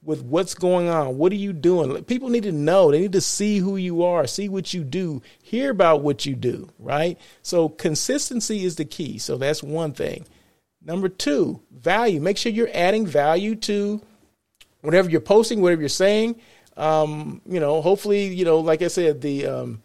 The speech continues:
talking about hotel ownership, or maybe even this topic, increasing social media engagement.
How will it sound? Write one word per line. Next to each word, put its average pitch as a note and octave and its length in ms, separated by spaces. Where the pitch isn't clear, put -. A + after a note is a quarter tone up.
talking E3+ 200
about E3+ 360
hotel F3+ 380
ownership, E3 680
or A2+ 220
maybe D3+ 300
even F3+ 240
this A3 180
topic, C#3 480
increasing D3+ 480
social D#3+ 420
media D#3+ 240
engagement. E3 480